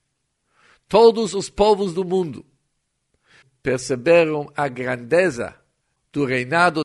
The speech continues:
da casa de David e a importância do Bet HaMikdash, de nosso santuário.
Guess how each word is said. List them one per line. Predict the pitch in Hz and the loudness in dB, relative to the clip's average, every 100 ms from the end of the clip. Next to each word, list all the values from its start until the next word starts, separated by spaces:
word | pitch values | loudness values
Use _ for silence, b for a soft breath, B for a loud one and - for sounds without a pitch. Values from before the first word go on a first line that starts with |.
| - - | -8 -18
da | |
casa | - 151 170 147 139 | -10 -2 0 0 -2
de | 139 | -2
David | 120 117 92 113 113 107 _ _ _ _ _ - | -2 -6 -6 -8 -8 -12 _ _ _ _ _ -8
e | 208 196 | -6 -4
a | 151 143 | -4 -6
importância | 139 131 120 120 160 175 151 - 127 | -6 -6 -6 -6 -6 -6 -6 -6 -6
do | 123 | -4
Bet | 123 147 147 | -4 -4 -4
HaMikdash, | 120 117 107 135 131 123 | -10 -12 -6 -4 -4 -6
de | |
nosso | 117 131 123 120 | -8 -10 -10 -14
santuário. | 117 110 113 101 92 57 | -14 -14 -10 -10 -10 -14